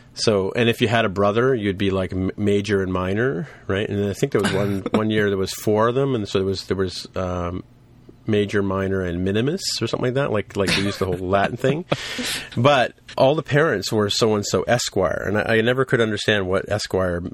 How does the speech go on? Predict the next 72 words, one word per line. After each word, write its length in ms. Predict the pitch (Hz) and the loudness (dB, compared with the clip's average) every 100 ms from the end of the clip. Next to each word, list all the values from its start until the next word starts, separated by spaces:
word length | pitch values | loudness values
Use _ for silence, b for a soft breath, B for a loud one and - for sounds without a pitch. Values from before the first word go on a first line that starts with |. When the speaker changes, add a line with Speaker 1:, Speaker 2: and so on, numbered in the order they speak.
| - | 0
Speaker 1:
other 180 | 113 101 | 0 2
than 120 | 95 | 0
the 60 | |
fact 240 | 95 90 - | 0 0 -2
that 160 | 87 | -6
they 100 | 92 | -4
were, 200 | 87 82 82 - | -4 -4 -8 -10
I 60 | 98 | -6
guess, 160 | 90 - | -6 -6
the 100 | 92 | -6
people 180 | 90 | -4
who 80 | 90 | -4
were 60 | 90 | -4
paying 260 | 101 87 | -2 -2
the, 60 | 82 | -4
<laughs> 20 | |
paying 320 | - - 120 | -2 0 2
the 60 | 113 | 2
bills 420 | 104 98 90 85 | 0 0 -2 -4
or 60 | 90 | -6
whatever, 280 | 85 85 82 | -6 -6 -6
right? 240 | 92 107 - 120 | -6 -8 -8 -4
Speaker 2:
Yeah. 240 | 98 90 98 - | -2 -4 -8 -6
Speaker 1:
I'm 80 | 95 | -4
not 240 | 92 - | -4 -8
sure 160 | - 90 | -6 -2
what 100 | 85 | -2
it 60 | 80 | -2
was, 260 | 82 - | -4 -6
so 220 | 80 82 98 - - | -8 -8 -12 -12 -4
Speaker 2:
I 60 | |
like 180 | 90 107 | -4 -2
that. 120 | 85 | -4
Speaker 1:
so 40 | 85 | -2
I 60 | |
was 140 | 92 - | -2 -2
thro-, 80 | - | 0
Speaker 2:
That 80 | 127 | 0
means 180 | 127 | 0
you 80 | 117 | 2
Speaker 1:
I 60 | 113 | 2
Speaker 2:
look 80 | 113 | 2
Speaker 1:
was 60 | |
thro- 60 | 113 | 0
Speaker 2:
after 100 | 113 | 0
horses. 640 | 104 113 - 80 - - - - | 0 -2 -2 -4 -4 -8 -10 -6
Um, 400 | 92 90 87 87 - - | -4 -4 -6 -8 -6 -2
so 60 | |
Speaker 1:
Is 100 | 101 | 2
Speaker 2:
must 100 | 120 | 4
Speaker 1:
that 60 | 131 | 4
what 80 | 123 | 2
Speaker 2:
have, 120 | 113 | 0
Speaker 1:
it 120 | - | 2
means? 240 | 170 - | 2 2
<laughs> 100 | 196 | 0
Speaker 2:
must 140 | 139 190 | 2 2
have, 160 | 143 | 2
<laughs> 260 | 180 147 135 | 0 2 2
must 200 | 190 190 208 | 2 0 0
have, 60 | |
well, 220 | 175 202 160 | 2 2 0
I 80 | |
think 140 | 165 165 | 0 0
that's 100 | 165 | 0
where 100 | 147 | 0
the 80 | 131 | 2
word 280 | 123 123 | 0 0
comes 240 | 127 110 117 | 0 -2 -2
from, 240 | 107 101 | -2 0
but, 200 | 104 104 - | -2 -4 -2
uh, 160 | 110 | -2